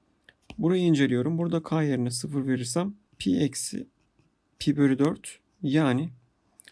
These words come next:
üç pi bölü dört kök olarak elde edilmiş olur. K'ya bir verelim. Direkt yazıyorum şu kısmı. Üç pi bölü dört. Bu sefer iki pi ekleyeceğim. Yine iki pi'ye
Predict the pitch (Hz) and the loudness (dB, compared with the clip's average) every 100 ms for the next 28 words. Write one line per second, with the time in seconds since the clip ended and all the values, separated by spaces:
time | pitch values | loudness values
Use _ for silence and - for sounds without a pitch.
0 | _ _ _ 180 165 - - 160 151 135 | _ _ _ -6 -4 -8 -2 0 2 0
1 | 123 170 202 - - _ - 170 156 139 | 0 -2 -4 -12 -20 _ -4 -2 -2 -2
2 | 143 220 - _ _ _ _ - 131 123 | -4 -6 -14 _ _ _ _ -2 2 2
3 | 120 123 120 127 170 - - 156 160 160 | 2 -2 -4 -6 -6 -12 -8 -2 -2 0
4 | 160 160 123 113 147 196 _ _ _ _ | 2 2 2 0 -6 -10 _ _ _ _
5 | _ - 160 160 160 160 160 156 127 120 | _ -6 -2 -2 -2 -2 0 0 -2 -4
6 | - - 123 139 147 - _ _ - 143 | -8 -6 -4 -2 -2 -6 _ _ -6 -4
7 | - - _ - 127 131 120 113 135 156 | -4 -12 _ -6 -4 0 -2 0 0 -2
8 | - - - _ _ - 143 147 156 156 | -8 -20 -20 _ _ -8 -2 -2 -2 -4
9 | - - _ _ _ _ _ - 131 - | -4 -16 _ _ _ _ _ -4 -4 -10
10 | - 139 123 120 120 135 156 165 160 147 | -2 0 0 -2 -4 -2 0 0 0 0
11 | 151 - 143 139 147 | -4 0 2 2 -2